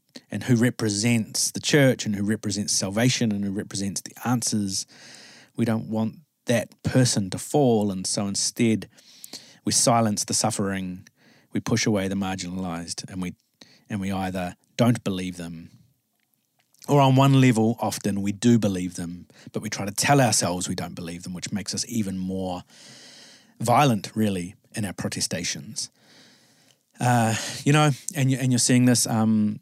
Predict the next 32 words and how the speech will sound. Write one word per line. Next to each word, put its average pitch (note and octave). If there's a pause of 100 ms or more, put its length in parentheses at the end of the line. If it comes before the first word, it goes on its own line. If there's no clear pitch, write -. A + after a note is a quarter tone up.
(100)
there's, G#2+
there's G#2+
a, G2+
there's G2+
a G2
social G#2
media, F#2+ (1200)
um, A2+
page G#2+
called F#2+
Do G#2
Better F2+
Church, - (720)
and F#2+ (240)
it, -
it -
collects. - (360)
It's -
on G#2
Instagram. B2
It G#2
collects G#2
anonymous G#2
stories G2
from F#2
people C3
and G#2+
their G2
experiences G2
within F2
church -
life, E2+